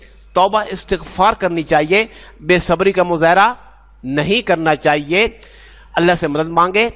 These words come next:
सहाबा कराम, नबी पाक में ऐसा कोई वक्त आता आजमाइश का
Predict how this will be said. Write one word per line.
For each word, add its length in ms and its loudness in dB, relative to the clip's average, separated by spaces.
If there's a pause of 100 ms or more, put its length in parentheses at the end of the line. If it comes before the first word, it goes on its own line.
(220)
सहाबा 340 0
कराम, 340 2 (280)
नबी 240 0 (120)
पाक 180 0
में 120 -4 (280)
ऐसा 200 0
कोई 160 -4
वक्त 280 -2
आता 360 0 (580)
आजमाइश 420 2
का 160 2